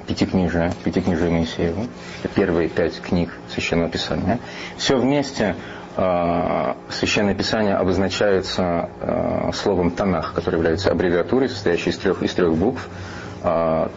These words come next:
Тора, Невиим и Ксувим. Тора, Пятикнижие Моисеева, Невиим,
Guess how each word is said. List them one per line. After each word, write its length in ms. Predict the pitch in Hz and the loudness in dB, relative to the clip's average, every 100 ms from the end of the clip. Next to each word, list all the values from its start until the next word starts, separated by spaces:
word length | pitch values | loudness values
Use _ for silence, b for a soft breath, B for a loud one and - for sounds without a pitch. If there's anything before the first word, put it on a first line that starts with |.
| - | 2
Тора, 460 | 113 107 123 170 - - - | 4 4 2 0 -4 -10 -2
Невиим 640 | 104 110 95 101 123 147 151 - - | 2 4 4 6 4 2 -2 -12 0
и 240 | 202 208 - - - - - | 0 0 -4 -14 -16 -16 -14
Ксувим. 520 | - - 101 78 73 90 - - - - - | -8 0 2 2 0 -4 -12 -16 -16 -16 -6
Тора, 260 | - 80 101 | 0 2 2
Пятикнижие 500 | - - 95 87 90 | 0 -2 0 0 2
Моисеева, 680 | 85 82 - 80 82 104 143 B B | 2 0 0 0 2 0 -2 B B
Невиим, 500 | 101 104 110 107 85 | 0 2 4 4 2